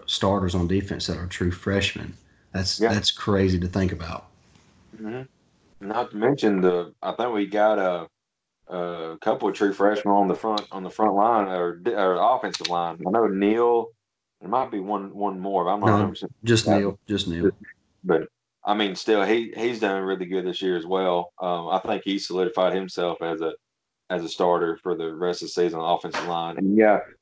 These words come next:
Speaker 2: offensive line did probably have the best game of the year. I think it's just gonna take a while for them to gel. Um,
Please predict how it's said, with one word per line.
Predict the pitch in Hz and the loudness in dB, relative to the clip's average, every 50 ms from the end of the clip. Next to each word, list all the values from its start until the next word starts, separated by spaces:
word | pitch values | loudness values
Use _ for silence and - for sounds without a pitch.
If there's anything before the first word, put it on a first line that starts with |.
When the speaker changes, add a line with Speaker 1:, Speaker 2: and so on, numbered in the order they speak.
| _ - | _ 2
Speaker 2:
offensive | - 139 143 139 135 131 - 110 | 2 2 2 0 -2 -4 -4 -2
line | 104 104 107 107 107 101 98 95 87 | 2 2 2 2 2 0 -4 -6 -4
did | 90 101 101 98 98 - | -2 0 0 0 -2 0
probably | 104 98 95 95 92 90 | 2 2 2 2 0 -2
have | 90 98 92 92 92 | -2 -2 -2 -2 -2
the | 87 | -4
best | - 92 92 90 - - | -4 -2 -4 -4 -4 -6
game | 92 92 90 | -6 -6 -6
of | 87 | -6
the | 85 | -8
year. | 85 87 90 92 92 92 90 - _ _ - - | -8 -4 0 2 2 2 0 -4 _ _ -4 -2
I | - - | 0 0
think | - 185 175 151 | 0 0 -2 0
it's | 127 117 - | -2 -2 -2
just | 123 110 - | -4 -4 -2
gonna | - 120 110 98 92 - | -2 -2 -2 -2 -2 0
take | - 110 110 110 107 - | 0 2 2 2 0 -2
a | 98 | 0
while | 95 104 104 101 101 101 101 101 98 98 - | 2 4 4 6 6 4 4 4 2 -2 -6
for | - 92 | -8 -4
them | 87 98 101 95 90 | -2 0 0 2 0
to | 85 | 0
gel. | 85 85 92 95 95 98 98 92 92 - _ _ _ _ _ _ _ _ - | 0 0 2 4 4 4 2 2 0 -4 _ _ _ _ _ _ _ _ -4
Um, | 101 98 95 90 87 87 82 80 78 76 | -2 0 0 0 0 -2 -4 -6 -8 -12